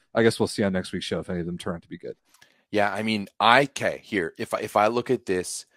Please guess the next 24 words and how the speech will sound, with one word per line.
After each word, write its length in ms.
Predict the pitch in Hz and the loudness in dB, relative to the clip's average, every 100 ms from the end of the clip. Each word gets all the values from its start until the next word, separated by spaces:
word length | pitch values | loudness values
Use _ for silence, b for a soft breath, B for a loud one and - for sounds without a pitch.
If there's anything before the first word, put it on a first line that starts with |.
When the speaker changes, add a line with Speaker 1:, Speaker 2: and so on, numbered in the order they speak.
| b b - | b b -4
Speaker 2:
I 80 | |
think 200 | 101 104 | -2 -4
Modena 440 | 101 101 101 107 104 | -2 -2 0 0 0
versus 440 | 101 95 95 82 95 | 0 -2 -4 -8 -10
Milano 500 | 95 87 85 87 92 | -6 -4 -2 -4 -6
could 240 | - 92 | -8 -10
be 120 | 87 | -8
really, 280 | 85 90 80 | -8 -8 -8
really 220 | 80 80 | -12 -12
good. 240 | 80 82 87 | -8 -8 -4
I 80 | - | -4
think 200 | 107 139 | -4 -4
Monza 380 | 104 101 104 107 | -2 -2 0 0
versus 400 | 101 95 87 80 | 0 -2 -8 -10
Lube 380 | 87 90 101 113 | -4 0 2 0
is 120 | 92 85 | -4 -8
also 320 | 87 87 - | -6 -4 -6
gonna 80 | 92 | -8
be 120 | 95 | -8
really 300 | 92 98 95 | -6 -6 -4
good. 240 | 98 107 - B B | 2 2 2 B B
Monza 320 | 98 104 107 | -2 0 -2
beat 340 | 90 101 110 104 | -2 -2 -2 -2
Lube, 400 | 104 104 110 | 4 6 6